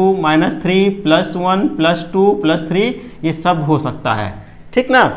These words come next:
तो ये सूत्र हो गया। अब देखिए इसमें हमने बोला sin x का मान ज़ीरो कब होता है, ठीक ना। sin का मान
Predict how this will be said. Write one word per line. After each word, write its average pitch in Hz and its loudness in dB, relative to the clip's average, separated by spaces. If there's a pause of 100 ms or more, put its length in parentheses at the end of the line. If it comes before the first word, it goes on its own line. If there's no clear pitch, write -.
(260)
तो 147 4
ये 156 4
सूत्र 190 0
हो 190 8
गया। 208 6 (220)
अब 196 2
देखिए 214 4
इसमें 214 0 (200)
हमने 196 2
बोला 196 6
sin 202 2 (100)
x 202 2
का 190 2
मान 190 4
ज़ीरो 156 6
कब 160 4
होता 123 2
है, 98 -2 (340)
ठीक 240 4
ना। 240 4 (340)
sin 185 2
का 208 4
मान 202 2